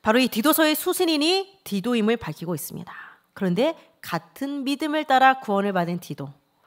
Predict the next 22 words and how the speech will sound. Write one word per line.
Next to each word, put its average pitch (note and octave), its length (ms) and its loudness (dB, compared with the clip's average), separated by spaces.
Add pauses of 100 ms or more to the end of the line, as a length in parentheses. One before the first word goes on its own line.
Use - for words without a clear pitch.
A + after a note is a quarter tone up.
(380)
그 B3+ 160 4
디도를 A#3+ 300 2
또 A#3+ 120 6
어떻게 F3+ 220 0
표현을 A3 280 -2
하고 F3 200 -2
있느냐? D#3 420 -6 (560)
참 D#4+ 420 4
아들 G3 480 4
된 D4+ 320 2 (200)
디도라고 F3+ 560 -2
하고 E3 180 -8
있습니다. - 400 -16 (1300)
이처럼 C#4 380 6
디도는 G#3+ 600 -2
같은 D4+ 480 -6
믿음입니다. E3 640 -6
바로 A3+ 160 -2
다른 E4 460 0
믿음도 D#4 360 0
있다라는 G#3+ 380 2
거죠. E3+ 340 -6